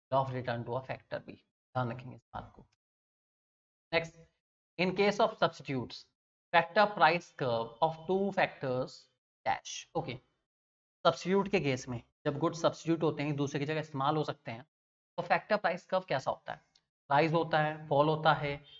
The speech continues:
parallel रहता है या पैरेलल रहता है, वाई और एक्सिस के बता रखा है। इसका सही जवाब है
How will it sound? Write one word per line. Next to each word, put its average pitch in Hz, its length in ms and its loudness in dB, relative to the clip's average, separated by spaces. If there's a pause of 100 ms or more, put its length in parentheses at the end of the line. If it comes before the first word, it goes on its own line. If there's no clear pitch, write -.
(140)
parallel 139 200 4
रहता 151 300 0
है 139 160 0
या 160 100 2
पैरेलल 135 240 2
रहता 135 160 -2
है, 143 80 0
वाई 127 220 0
और 123 120 -2
एक्सिस 123 320 -8
के - 80 -20
बता - 220 -6
रखा 113 220 -8
है। - 40 -12
इसका - 500 -8
सही 156 280 0
जवाब 160 360 4
है 151 100 0